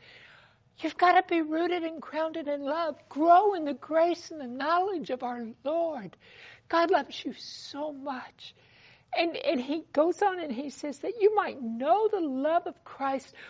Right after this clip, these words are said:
which passes knowledge, that you can be filled with all the fullness of God. And then he says, "God's able to do exceedingly abundantly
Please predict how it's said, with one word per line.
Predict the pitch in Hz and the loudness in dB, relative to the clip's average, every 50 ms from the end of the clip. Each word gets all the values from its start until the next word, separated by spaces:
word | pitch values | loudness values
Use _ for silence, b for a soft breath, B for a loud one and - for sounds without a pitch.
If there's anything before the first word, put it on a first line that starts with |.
| B B B | B B B
which | 359 339 320 - - - - | 2 2 2 0 -6 -16 -14
passes | - - - 320 311 320 339 311 - - - 320 277 220 - | -12 -6 -2 0 2 2 2 2 0 -6 -12 -12 -12 -12 -14
knowledge, | 269 262 262 247 233 247 262 196 - - | -10 -8 -4 -4 -4 -4 -6 -8 -6 -4
that | 466 494 494 | -4 -2 2
you | 392 381 381 | 2 2 0
can | 381 - 370 381 | 0 -4 -6 0
be | 370 349 302 - - - _ _ _ - | 0 0 0 0 -4 -14 _ _ _ 0
filled | 440 440 453 453 453 453 440 392 277 240 226 180 185 190 185 190 240 247 240 B B B B B B B B B B B | 0 0 0 0 0 2 6 6 8 8 8 6 4 4 4 6 4 4 4 B B B B B B B B B B B
with | 403 339 349 - | 4 4 8 8
all | 370 370 370 | 10 10 10
the | 349 359 339 - - _ - | 8 4 -2 -2 -4 _ -4
fullness | - 415 440 440 415 330 285 262 247 - - - | -2 0 0 0 -2 -4 -6 -8 -10 -10 -8 -10
of | 330 - - _ | -10 -10 -10 _
God. | - - 415 440 494 453 359 262 247 220 220 - b b b b b b b b b b b b b b _ _ _ _ _ _ _ _ _ _ _ _ _ - | 0 2 4 6 6 6 6 4 2 -2 -8 -14 b b b b b b b b b b b b b b _ _ _ _ _ _ _ _ _ _ _ _ _ -6
And | 440 392 | -4 -2
then | 403 403 | 0 0
he | 403 381 | 0 0
says, | - - 381 359 - | 0 -2 -4 -6 -6
"God's | - - 311 285 - - - 440 440 427 - - - - | -6 -6 -6 -6 -6 -2 -2 -2 -2 -2 -6 -14 -10 -6
able | 381 427 415 427 359 - | -2 -2 -2 -2 -4 -6
to | - 285 | -6 -8
do | 277 - 220 202 196 226 381 _ - | -8 -6 -6 -6 -6 -8 -12 _ -8
exceedingly | - 247 247 - - - - - - - - - - - - - - 339 349 381 392 381 370 359 339 320 220 220 269 226 185 190 196 240 | -8 -8 -8 -8 -10 -14 -14 -14 -16 -20 -20 -20 -20 -18 -12 -4 -2 0 0 0 0 -2 -2 -2 -2 -2 -2 -4 -4 -4 -4 -2 0 2
abundantly | 254 269 302 320 302 269 - _ - - 302 320 349 392 440 453 427 330 247 - - 190 180 175 165 - | 2 2 2 2 0 -4 -14 _ 2 6 6 8 8 8 6 4 2 -2 -4 -4 -8 -10 -10 -12 -12 -14